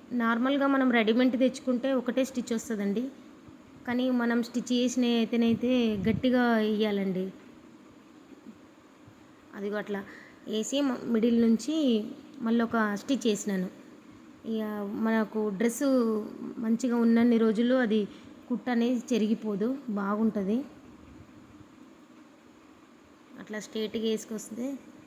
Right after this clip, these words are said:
ఫినిషింగ్ కూడా నీట్గా ఉంటుందండి, చూడ్డానికి చాలా బాగుంటది.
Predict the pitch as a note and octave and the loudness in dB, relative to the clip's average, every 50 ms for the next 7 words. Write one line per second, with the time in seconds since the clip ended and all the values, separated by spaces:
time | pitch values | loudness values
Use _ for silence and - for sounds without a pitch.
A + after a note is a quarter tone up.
0 | - - - - - - - C4 C#4 C#4 - D#4+ D#4 D4 D4 C4+ C#4+ C#4 C4 B3+ | -20 -20 -20 -20 -20 -10 -4 -4 -2 -2 0 0 2 2 2 4 4 4 6 4
1 | B3 B3 C4+ A3 B3+ B3 A#3 A#3+ A3 G#3 G3 F#3+ F#3 G3+ G3+ - A3+ A3 G3 F#3 | 4 2 2 4 4 4 4 2 0 0 0 -2 -2 -4 -2 0 -2 0 0 2
2 | A3 A3 A3 G3+ G#3 A3+ B3 A#3+ - B3 G#3+ G#3 G3+ G#3 G3+ G3 G#3 G3+ G3 G3 | 2 2 0 0 0 -2 -2 -2 -4 -4 -4 -2 -2 -2 0 0 0 0 0 0
3 | F#3 G3 F#3 G#3 B3+ | -2 0 0 0 0